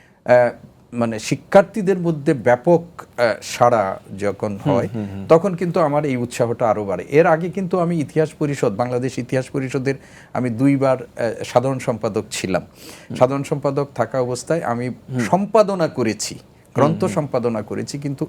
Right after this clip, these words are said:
Speaker 1: একক বই হিসাবে আমার হয়েছে। এবং মুঘল ভারতের ইতিহাসে ই-, ইতিমধ্যে আমার পাঁচটা মানে ইমপ্রেশন প্রকাশিত হয়েছে,
Speaker 2: হুম, সংস্করণ।
Speaker 1: এর সংস্করণ হয়েছে।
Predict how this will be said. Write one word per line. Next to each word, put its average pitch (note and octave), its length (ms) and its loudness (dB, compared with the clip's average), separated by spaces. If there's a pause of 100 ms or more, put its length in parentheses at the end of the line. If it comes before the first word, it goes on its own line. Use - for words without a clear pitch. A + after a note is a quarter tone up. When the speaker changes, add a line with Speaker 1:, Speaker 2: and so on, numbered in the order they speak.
Speaker 1:
একক G3 340 0 (640)
বই B2 280 4
হিসাবে F#3 440 -2
আমার B2+ 220 -2
হয়েছে। A2+ 340 -4 (380)
এবং C#3 280 0
মুঘল C#3+ 300 6
ভারতের E3 440 0
ইতিহাসে C3+ 420 -2
ই-, C#3 200 -8
ইতিমধ্যে C3+ 500 -4
আমার C3 180 -2 (460)
পাঁচটা F3+ 640 2 (320)
মানে B2 300 0
ইমপ্রেশন B2 520 -4
প্রকাশিত A2 500 -4
হয়েছে, G#2+ 360 -2
Speaker 2:
হুম, - 80 -6 (100)
সংস্করণ। C#3 560 0
Speaker 1:
এর A#2 80 -10
সংস্করণ A#2 520 -2
হয়েছে। G#2+ 400 -4